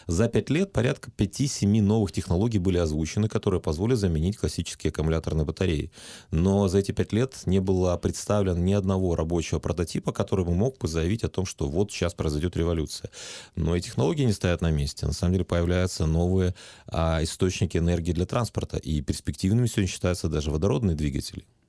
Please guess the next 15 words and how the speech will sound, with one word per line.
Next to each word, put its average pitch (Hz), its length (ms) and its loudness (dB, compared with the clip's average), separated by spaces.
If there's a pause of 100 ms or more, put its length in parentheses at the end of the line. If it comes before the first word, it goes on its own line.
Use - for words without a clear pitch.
(140)
Но - 80 2
это 147 120 -4
перспектива 107 580 0
уже, 87 160 0
там, 87 120 0
скорее 87 260 0
всего, 85 220 -2
за 87 120 2
тридцатый - 480 -4
год. 71 260 -6 (480)
В 139 40 6
общем, 139 340 0
наша 131 300 2
цель 170 220 -2
была 117 340 2